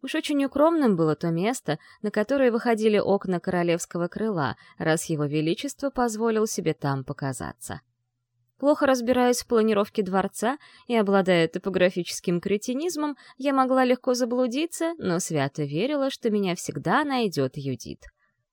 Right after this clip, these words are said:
В случае чего она обратится к страже, и та не даст мне замерзнуть насмерть. Я не была излишне критична к себе, поскольку, миновав оживленную часть парка,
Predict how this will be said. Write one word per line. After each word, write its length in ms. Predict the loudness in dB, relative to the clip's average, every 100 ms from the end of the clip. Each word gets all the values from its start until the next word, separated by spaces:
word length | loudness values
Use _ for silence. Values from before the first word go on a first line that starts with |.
| _
В 80 | 0
случае 320 | 2 2 0
чего 280 | 0 2 4
она 200 | 4 2
обратится 500 | 2 -2 -2 -4 -6
к 60 |
страже, 400 | -4 -4 -2 -4 -12 -14 -10
и 60 |
та 160 | -2 0
не 140 | 2
даст 280 | 0 -2 -2
мне 220 | -2 0
замерзнуть 580 | 0 -2 -4 -4 -6 -6
насмерть. 540 | -6 -6 -10 -16 -18 _ _ _ _ _ _ _
Я 180 | -2 0
не 120 | 2
была 320 | 2 4 6
излишне 480 | 4 2 0 0 -2
критична 500 | 0 -2 -2 -6 -6
к 60 | -4
себе, 320 | -2 0 0 -4 -8
поскольку, 560 | -4 -4 0 -2 0 2
миновав 540 | 4 4 2 0 0
оживленную 720 | -2 -2 -2 0 0 0 -2
часть 360 | -4 -6 -8 -8
парка, 380 | -6 -4 -6